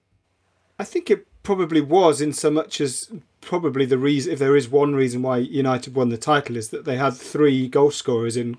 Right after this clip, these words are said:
Cole, York and Solskjaer to come off the bench, whereas, uh, Arsenal had Carney, who didn't, you know, he scored, I think he scored two league goals that season. He didn't really get much time.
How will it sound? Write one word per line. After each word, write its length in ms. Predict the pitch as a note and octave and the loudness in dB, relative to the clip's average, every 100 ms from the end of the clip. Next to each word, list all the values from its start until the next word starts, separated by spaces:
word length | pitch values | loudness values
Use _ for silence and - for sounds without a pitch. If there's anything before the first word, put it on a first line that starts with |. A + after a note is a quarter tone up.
| _ | _
Cole, 260 | - C#3 C3 | -4 0 0
York 340 | B2+ B2+ A#2+ | 2 0 -2
and 180 | C3 B2 | -2 -4
Solskjaer 520 | B2 C#3 C3 - B2+ | -2 -2 -2 -4 -6
to 60 | - | -6
come 140 | C#3 | -8
off 120 | A#2+ - | -8 -8
the 80 | |
bench, 380 | A#2+ C#3+ B2 - | -4 -2 -4 -4
whereas, 260 | C#3 B2+ - - - - - _ _ - | -4 -4 -6 -18 -20 -20 -20 _ _ -4
uh, 400 | C3 B2+ B2 B2+ | 0 2 0 0
Arsenal 420 | D#3 D#3 - C#3 | 2 2 2 -2
had 60 | - | -2
Carney, 420 | - E3 E3 B2+ | 2 4 4 2
who 80 | B2+ | -2
didn't, 280 | D3+ D3 A#2+ A#2+ | -6 -10 -12 -12
you 120 | F#3+ | -8
know, 60 | A#2+ | -6
he 100 | C3 | -8
scored, 280 | - D3+ C3 | -2 0 0
I 60 | |
think 140 | B2 C3 | -2 -10
he 40 | |
scored 220 | - C3+ | -8 -8
two 240 | - D3 B2+ | -6 -4 -2
league 180 | C3 B2+ | -4 -4
goals 220 | B2 A#2+ | -6 -6
that 120 | - | -8
season. 340 | - C3+ B2 | -6 -6 -6
He 60 | B2 | -6
didn't 240 | D3+ C#3 C#3+ | -4 -6 -8
really 520 | B2 D3 D#3 D3 C3 | -2 4 6 4 2
get 220 | C3 C#3 | -4 -6
much 240 | C#3+ - - _ | -10 -18 -20 _
time. 560 | - D3 C#3+ B2+ C#3+ | -8 -4 -2 -2 -6